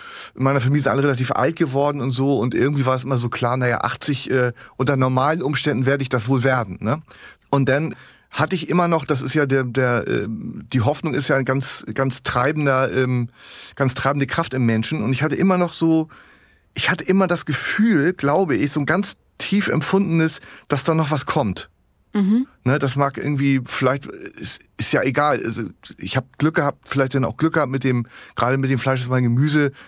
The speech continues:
Speaker 1: was nun wirklich auch von Verlagsseite nicht irgendwie als Bestseller geplant war. Die haben's so gemacht, aber da war irgendwie, äh, keine, keine, ähm, Vorstellung, dass das jetzt irgendwie die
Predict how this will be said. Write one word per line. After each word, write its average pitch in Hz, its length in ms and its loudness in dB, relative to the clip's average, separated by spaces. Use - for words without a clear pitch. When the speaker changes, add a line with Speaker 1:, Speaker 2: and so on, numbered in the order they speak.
Speaker 1:
was - 160 -2
nun 135 220 2
wirklich 143 240 0
auch 113 60 -4
von 120 200 0
Verlagsseite 127 680 0
nicht 131 260 0
irgendwie 123 340 0
als - 380 -2
Bestseller 131 400 2
geplant 139 540 0
war. 131 200 0
Die 135 60 0
haben's 127 160 0
so 131 80 0
gemacht, 120 340 0
aber 117 320 0
da 107 140 0
war 123 200 0
irgendwie, 123 340 -2
äh, - 240 -2
keine, 131 400 2
keine, 127 320 0
ähm, - 640 -6
Vorstellung, 143 460 0
dass 127 160 0
das 120 180 -2
jetzt 131 220 -2
irgendwie 131 240 0
die 120 200 0